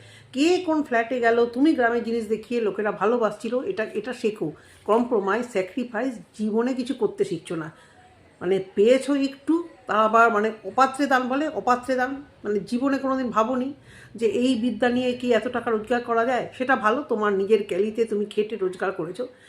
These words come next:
ধরাকে সরা জ্ঞান মনে পড়-, করতেই মুখ থুবড়ে পড়ছো। তো বাজারে গিয়ে অনেক কিছু কিনলো, কেনাটা যাই হোক, ওখানে গিয়ে দেখালো ঠেকালো, বাড়ি এলো, কিছু খেলো ঠেলো না রাস্তায়, জানি না, সেটা দেখায়নি। ব্লগটা ছিল hardly ন দশ মিনিটের হয়তো হবে,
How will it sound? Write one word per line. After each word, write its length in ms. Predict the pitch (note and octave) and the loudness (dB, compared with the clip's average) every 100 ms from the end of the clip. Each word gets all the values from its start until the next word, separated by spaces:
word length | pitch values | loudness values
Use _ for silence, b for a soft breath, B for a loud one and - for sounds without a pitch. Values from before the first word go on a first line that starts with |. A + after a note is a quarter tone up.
| B B | B B
ধরাকে 380 | D3+ E3 G#3 - A#3 | -4 2 2 0 -4
সরা 260 | G3+ G3+ | 0 0
জ্ঞান 180 | A#3+ C4+ | 2 0
মনে 240 | G3+ A#3 - | 0 -2 -2
পড়-, 260 | C#4 - - | -6 -8 -6
করতেই 420 | C#4+ - F#3 G3+ | -6 -2 -4 -4
মুখ 180 | F#3 G#3 G#3 | -2 -4 -4
থুবড়ে 300 | - G#3+ G3+ | -4 2 2
পড়ছো। 380 | F3+ C#3 - - - b b b b b | 2 -4 -12 -12 -12 b b b b b
তো 60 | G3 | 2
বাজারে 320 | G#3+ C#4+ D#4+ | 4 4 2
গিয়ে 180 | B3 C#4 | 2 0
অনেক 180 | B3+ | 0
কিছু 200 | C4 C4 | -2 -4
কিনলো, 360 | C4 G#3 D#3+ D3 | -4 -2 -2 -2
কেনাটা 560 | - B3 A#3+ A#3+ B3+ A#3+ | -4 -2 0 2 0 2
যাই 200 | B3+ C4 | 2 2
হোক, 100 | B3 | 0
ওখানে 260 | B3 A#3 | -2 -4
গিয়ে 240 | G#3+ A#3 A3+ | 0 0 2
দেখালো 360 | A3 A3 A3 | 0 0 0
ঠেকালো, 420 | G#3+ G#3 G3+ A3+ - G#3+ | 0 0 0 0 0 4
বাড়ি 280 | G3+ A3 | 4 4
এলো, 160 | G3+ G#3 - b b b b | 2 0 -6 b b b b
কিছু 160 | C#4 C#4 | -4 -2
খেলো 260 | - A#3+ A#3 | 2 2 2
ঠেলো 220 | A#3+ A#3+ | 0 0
না 140 | A3+ | 2
রাস্তায়, 360 | G#3 F#3+ - G3+ | 2 2 0 2
জানি 220 | G3 A3 | 2 2
না, 160 | A3 F#3+ | 0 -2
সেটা 260 | G#3 A3+ | -2 0
দেখায়নি। 400 | G3+ G3 F#3+ G3 A#3+ - G3+ | 0 0 -2 -4 -6 -14 -4
ব্লগটা 460 | F#3+ F#3+ F#3+ B3+ | 2 2 2 -4
ছিল 220 | A#3+ G#3 | -2 2
hardly 400 | A3+ F#3 F3+ G#3 C4 - B B B B - F#3+ | 4 4 0 -2 -4 -10 B B B B -8 -2
ন 140 | F#3 | 0
দশ 160 | F#3 F#3+ A#3 | 0 -2 -2
মিনিটের 320 | B3 D4+ C#4+ | -2 -2 0
হয়তো 220 | C4 C4 | 0 0
হবে, 260 | G3 F#3 | 0 -2